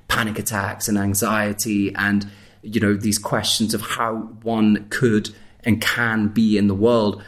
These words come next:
when inside, you know, you're feeling fucking barking,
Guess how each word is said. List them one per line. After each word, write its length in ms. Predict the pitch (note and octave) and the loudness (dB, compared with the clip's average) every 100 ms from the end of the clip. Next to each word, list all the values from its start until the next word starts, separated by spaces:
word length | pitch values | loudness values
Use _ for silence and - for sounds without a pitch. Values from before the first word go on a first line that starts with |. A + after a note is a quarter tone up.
| - - | -20 -4
when 240 | A#2+ A#2 A2 | 0 2 2
inside, 640 | G2+ - B2+ G#2+ G2 - | 2 0 0 0 -2 -2
you 140 | A2 | 0
know, 180 | G2+ G2+ - - | 2 0 -6 -4
you're 140 | G#2+ | -2
feeling 580 | - C3 A#2 G#2+ G2+ G2+ - - | -2 0 2 2 0 -6 -18 -20
fucking 760 | - - - A2 - G#2+ G2 G2+ | -18 -8 0 0 2 4 4 4
barking, 640 | A2 A2 - G#2+ F#2 | 4 4 2 -4 -2